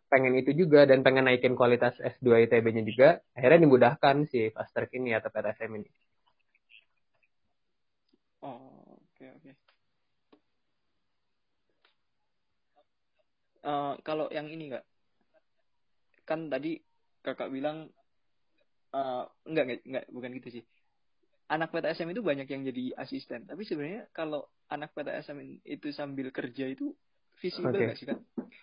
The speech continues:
Speaker 1: Kalau tentang asisten ya, jadi ter-, jadi, jadi asisten itu syarat kita dapat beasiswa, makanya kita harus jadi asisten, ya.
Speaker 2: Oh, iya.
Speaker 1: Syaratnya <laughs> ikut beasi-, eh,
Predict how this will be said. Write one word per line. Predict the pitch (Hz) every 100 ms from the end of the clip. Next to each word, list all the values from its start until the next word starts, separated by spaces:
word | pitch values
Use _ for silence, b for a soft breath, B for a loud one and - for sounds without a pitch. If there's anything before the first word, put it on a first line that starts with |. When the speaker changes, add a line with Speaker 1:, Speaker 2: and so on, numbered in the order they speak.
| B B _ -
Speaker 1:
Kalau | 135
tentang | 143 151
asisten | 151 165 202 175
ya, | 147
jadi | 143 180
ter-, | 185 160 -
jadi, | 147 175 202 190 - _ _ _ -
jadi | 143 151 160 156
asisten | 156 175 160 170 165
itu | 160 202 202 202 202
syarat | 180 185 185 -
kita | 175
dapat | 160 160 165
beasiswa, | 151 170 170 165 143 - -
makanya | 139 151
kita | 156 151 156 151
harus | 160 135
jadi | 135 123
asisten, | 127 120 - 123
ya. | 120 120 113 107
Speaker 2:
Oh, | 196
iya. | 175 131 131 135 - -
Speaker 1:
Syaratnya | 117 117 117 123
<laughs> | 143
ikut | 123 117
beasi-, | 113 117 120
eh, | - -